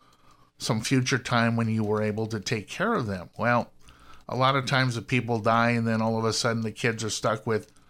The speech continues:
I've seen tax bills as high as forty-five thousand dollars. And most people don't have forty-five thousand dollars in their bank account to pay for it, so there's problems.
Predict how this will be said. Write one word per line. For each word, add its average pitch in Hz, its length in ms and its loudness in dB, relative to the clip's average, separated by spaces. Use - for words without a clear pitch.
I've 120 100 -4
seen 127 240 0
tax 117 300 0
bills 120 260 -2
as 117 140 -6
high 117 160 0
as 110 120 -4
forty-five 113 720 -4
thousand 104 480 -4
dollars. 95 580 -6
And 104 720 -2
most 123 280 2
people 113 260 0
don't 110 220 2
have 107 220 -2
forty-five 110 460 -2
thousand 104 340 -2
dollars 104 360 -6
in 101 120 -8
their 101 120 -6
bank 113 300 -6
account 113 400 -6
to 104 100 -10
pay 127 240 -4
for 123 280 -6
it, 120 200 -4
so 107 200 -4
there's 104 220 0
problems. 95 720 -2